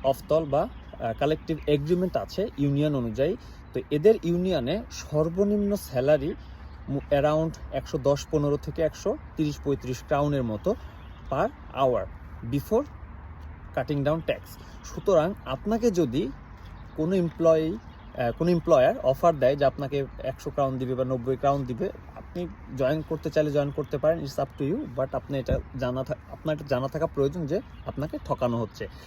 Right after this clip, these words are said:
এবং আমি কেন বলতেছি এই কথাটা আপনাদেরকে, যে এই কাজটা অনেকে এই কারণে করেন, যেহেতু আপনারা নতুন ছেলে মেয়ে আসতেছেন, এখানকার লেবার ল, এখানকার ওয়ার্ক মার্কেট, এখানকার others ফিনান্সিয়াল, আহ,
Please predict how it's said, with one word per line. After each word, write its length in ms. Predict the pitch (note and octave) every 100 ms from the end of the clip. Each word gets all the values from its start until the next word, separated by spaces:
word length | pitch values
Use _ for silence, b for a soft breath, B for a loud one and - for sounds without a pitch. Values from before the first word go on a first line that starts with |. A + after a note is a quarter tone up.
| B -
এবং 340 | - G3 F#3 A3+ B B
আমি 140 | C#3 D3+
কেন 260 | E3 G#3+
বলতেছি 400 | G#3+ G3+ G3 F#3+
এই 60 | E3+
কথাটা 280 | D#3+ D#3 C3+
আপনাদেরকে, 500 | A2+ B2 A2+ - A3 B B -
যে 260 | A#2 B2 - - -
এই 120 | D#3
কাজটা 360 | - F3 - F3+
অনেকে 320 | E3 F3 G3
এই 220 | F3+ D#3
কারণে 340 | D#3 G3 G3+ G3
করেন, 360 | C#3 A#2 E3
যেহেতু 240 | C#3+ C#3 D#3+
আপনারা 240 | - D#3+
নতুন 300 | C3+ - E3
ছেলে 220 | - D#3+
মেয়ে 140 | D#3+ D3
আসতেছেন, 460 | C3+ D3 - D3
এখানকার 340 | A#2 C3+ C#3 C3
লেবার 340 | G#2+ A#2 C3
ল, 200 | C3+ C3+
এখানকার 460 | A#2+ B2 B2+ C3+ B2
ওয়ার্ক 420 | A2 A2 C#3 C3
মার্কেট, 380 | C3 C3 C3 A2+
এখানকার 420 | B2 B2+ C3+ C3+ B B B G#2
others 280 | A#2+ C#3+ C#3
ফিনান্সিয়াল, 600 | B2+ C3+ C#3+ D3+ D3+
আহ, 60 | D3